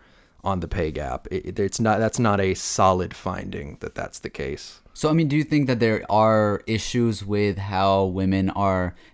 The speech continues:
Speaker 2: dealt with versus men? Or, I mean, aside from the pay gap thing, because that's not, you know, feminism isn't just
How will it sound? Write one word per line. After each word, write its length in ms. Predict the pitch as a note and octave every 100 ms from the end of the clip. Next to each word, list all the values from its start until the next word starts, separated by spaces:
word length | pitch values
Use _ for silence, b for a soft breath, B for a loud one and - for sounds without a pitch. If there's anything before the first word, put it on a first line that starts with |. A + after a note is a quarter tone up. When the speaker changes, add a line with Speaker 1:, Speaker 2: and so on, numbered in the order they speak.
| -
Speaker 2:
dealt 260 | G#2 G2+
with 180 | G2+ G2
versus 400 | E2+ G#2+ A2+ F#2+
men? 400 | F#2 G2 B2 D3 - _ _ -
Or, 260 | G2+ G2+ -
I 40 |
mean, 400 | A2+ A2+ G#2 F2+ -
aside 400 | A2+ - C#3+ C#3
from 140 | -
the 80 | G#2+
pay 260 | - B2+ C3
gap 260 | G2+ E2
thing, 200 | - G2
because 240 | F#2+ G2 G2
that's 180 | G#2+ -
not, 320 | G#2+ F#2+ - B B
you 100 | A2
know, 80 | G2+
feminism 640 | - A2 G#2+ G#2+ G2 G#2+ F#2+
isn't 280 | F#2+ F#2+
just 500 | F2+ G#2 F#2+ - -